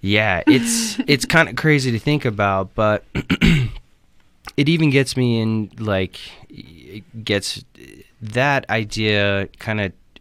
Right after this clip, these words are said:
Speaker 1: translates into even, like, the Bigfoot and all these different cryptid,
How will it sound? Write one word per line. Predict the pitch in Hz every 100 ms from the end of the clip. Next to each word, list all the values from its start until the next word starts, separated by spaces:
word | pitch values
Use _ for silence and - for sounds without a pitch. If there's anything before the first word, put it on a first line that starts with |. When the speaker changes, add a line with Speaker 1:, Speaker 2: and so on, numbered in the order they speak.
| _ _ _
Speaker 1:
translates | - 110 113 110 101 101 95 -
into | 101 98 90 - 104 101 101
even, | 117 110 101 98 95 92 92 85
like, | 95 95 -
the | 95
Bigfoot | - 104 98 - 92 80 76 -
and | 85 87 85 82 80 -
all | 95 98 104
these | 107 101 92
different | - 104 - 95 -
cryptid, | - - 104 - 98 95 92